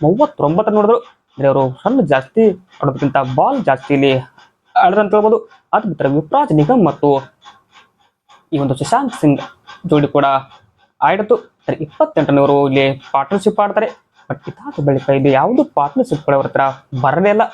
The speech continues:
ಅಂದ್ರೆ ಬರೋಕ್ಕೆ ಇಲ್ಲಿ ಶಾಂಟರ್ ಮತ್ತು ಬೂಮ್ರಾ ಅವರ ಬಾಲಿಂಗ್ ಮೋಡಿ ಮಾಡಿತು. ಎರಡು ಪಾಯಿಂಟ್ ಎಪ್ಪತ್ತೈದರ ಎಕಾನಮಿಯಲ್ಲಿ ಬಾಲ್ ಮಾಡಿದಂದ್ರೆ ಒಂಥರ ಗ್ರೇಟೆಸ್ಟ್ ಬಾಲಿಂಗ್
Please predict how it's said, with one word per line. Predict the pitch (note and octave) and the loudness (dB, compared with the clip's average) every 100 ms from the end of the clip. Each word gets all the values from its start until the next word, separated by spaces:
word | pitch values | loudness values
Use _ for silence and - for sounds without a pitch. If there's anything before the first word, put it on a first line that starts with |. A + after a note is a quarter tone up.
| - | -10
ಅಂದ್ರೆ | _ - C3+ | _ -4 -2
ಬರೋಕ್ಕೆ | C3 F3 C4 D3 | 0 0 0 -2
ಇಲ್ಲಿ | C3 | -2
ಶಾಂಟರ್ | C3 C#3+ F3 D4 G3+ | 0 0 0 0 0
ಮತ್ತು | C3 - C#3 | 0 0 -2
ಬೂಮ್ರಾ | B2+ F3+ B3 D#4+ - | 2 2 2 0 0
ಅವರ | C#3+ | 0
ಬಾಲಿಂಗ್ | C3+ C3+ C#3 C3+ C3 - C3+ | 0 0 0 -4 -6 -4 2
ಮೋಡಿ | F#3 G#3+ | 2 2
ಮಾಡಿತು. | G#3 G#3 - - _ - - | 0 0 -2 -4 _ -16 -6
ಎರಡು | C#3+ A3 B3 | 0 2 2
ಪಾಯಿಂಟ್ | D3 C#3 C3+ | 0 -4 -6
ಎಪ್ಪತ್ತೈದರ | - - C#3+ - C#3+ C3+ | -10 -4 -4 -2 -2 0
ಎಕಾನಮಿಯಲ್ಲಿ | C3 - D4 E3+ C#3 C3+ C3 | 0 0 0 2 2 0 0
ಬಾಲ್ | F3 D4 | 0 2
ಮಾಡಿದಂದ್ರೆ | A#3 C#3 C#3 C3 C3+ C3 - _ _ C#3 | 0 0 0 0 0 0 -6 _ _ -8
ಒಂಥರ | - C#3 | -4 -2
ಗ್ರೇಟೆಸ್ಟ್ | C3+ D3+ C#4 - - | 0 -2 -2 -4 -4
ಬಾಲಿಂಗ್ | C3 D3 A3 D4+ | 0 0 2 0